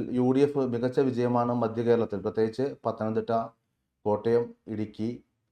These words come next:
എറണാകുളം പോലുള്ള ജില്ലകളിലെല്ലാം, ആ, നേടിയത്. അതായത്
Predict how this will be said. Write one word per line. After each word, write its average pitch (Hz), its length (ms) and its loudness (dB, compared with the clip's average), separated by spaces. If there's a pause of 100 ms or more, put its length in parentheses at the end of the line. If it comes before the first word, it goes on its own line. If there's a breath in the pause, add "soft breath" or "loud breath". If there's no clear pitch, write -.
(120)
എറണാകുളം 117 380 0
പോലുള്ള 113 360 4
ജില്ലകളിലെല്ലാം, 107 600 0 (360)
ആ, - 20 -2 (240)
നേടിയത്. 98 340 2 (520 soft breath)
അതായത് 127 280 8